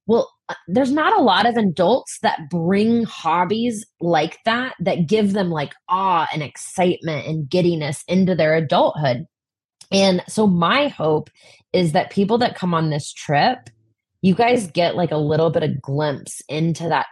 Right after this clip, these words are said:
childlike excitement that everyone deserves. And I'm not gonna say that you're gonna be childlike excitement the entire time. However, I guarantee it will happen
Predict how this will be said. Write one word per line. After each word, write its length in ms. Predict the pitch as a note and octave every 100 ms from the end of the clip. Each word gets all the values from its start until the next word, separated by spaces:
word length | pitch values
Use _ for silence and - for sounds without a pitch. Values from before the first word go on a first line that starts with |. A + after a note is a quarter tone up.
| -
childlike 1000 | - - D3 D3+ D#3+ D3+ D#3+ D3+ D#3 -
excitement 760 | D3 - B2 A2 - F#3 A3+ - _ _
that 280 | F#3 - _ _
everyone 680 | G3 F#3+ F3+ F3+ D3 C#3 C3+
deserves. 600 | C3+ C#3+ E2 G1+ D#3+ - -
And 100 | D4+
I'm 100 | D#4+
not 160 | C#4
gonna 140 | A#3+ G#3
say 220 | E3 D#3+
that 120 | D3
you're 120 | D3+
gonna 120 | D3+ C3+
be 160 | D3
childlike 480 | - C#3+ C#3+ D3 C3+
excitement 540 | C3+ - C#3 D3 C#3
the 120 | D3 C#3
entire 380 | B2+ A#2+ A2+
time. 340 | F3 G#3 B3 B3 _ _ _
However, 380 | - F#3 E3+ D3+
I 140 | F#3+
guarantee 960 | D#3+ C3 E3+ F3 D#3 D#3 - G#3 A3+ F#3
it 120 | F#3
will 140 | E3
happen 460 | D3+ D3+ D#3 F3 F3+